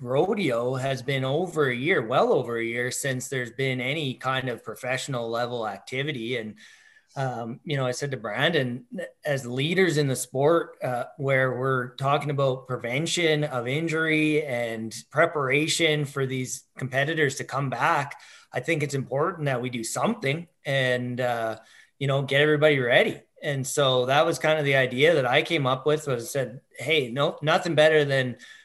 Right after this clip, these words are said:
uh, spring training to get everybody going. In e-, every other sport, they do it." And when you look at the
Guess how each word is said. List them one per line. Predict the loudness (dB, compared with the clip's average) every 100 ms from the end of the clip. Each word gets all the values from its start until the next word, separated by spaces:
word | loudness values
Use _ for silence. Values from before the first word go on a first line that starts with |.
| _
uh, | 0 2 2 0
spring | -4 0 2 2
training | 2 2 2 0 -4 -6 -8
to | 0
get | 2
everybody | 4 2 2 -2
going. | 0 4 4 2 -2 -6
In | -2 0
e-, | -2 -2
every | -2 0 2
other | 2 0
sport, | -2 -2 -2 -2
they | -4
do | 0 0
it." | 0 -2 -18 -20 _ _
And | -4 0 0 0 0 -4 -8 _ _ _ -6
when | -4
you | 0
look | 2 4 4
at | 2 -2
the | -8